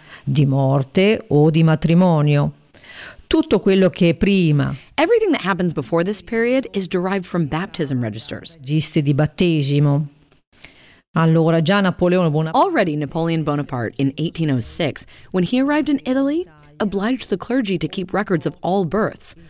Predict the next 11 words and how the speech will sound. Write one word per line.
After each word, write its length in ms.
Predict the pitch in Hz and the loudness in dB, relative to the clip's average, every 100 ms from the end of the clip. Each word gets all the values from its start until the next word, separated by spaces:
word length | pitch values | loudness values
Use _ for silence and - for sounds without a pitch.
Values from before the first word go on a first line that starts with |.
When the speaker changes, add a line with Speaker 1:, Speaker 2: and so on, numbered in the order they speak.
| - | -8
Speaker 2:
of 120 | 160 - | -8 -4
all 180 | 180 233 | -2 -2
deaths, 460 | 165 127 - - - - - - | -2 -6 -6 -10 -10 -20 -20 -4
and 260 | 262 277 - | 0 0 0
all 160 | 190 202 | 0 0
potential 340 | - 202 196 | -2 -2 0
marriages. 520 | 214 269 196 - - - 170 180 185 | 2 2 0 -4 -10 -10 -6 -4 0
Speaker 1:
di 160 | 185 | 0
tutte 280 | 208 240 185 | 0 0 0
le 120 | 156 | 2
nascite, 920 | 147 139 139 - - 135 156 147 151 | 2 2 2 0 -2 -2 0 0 -2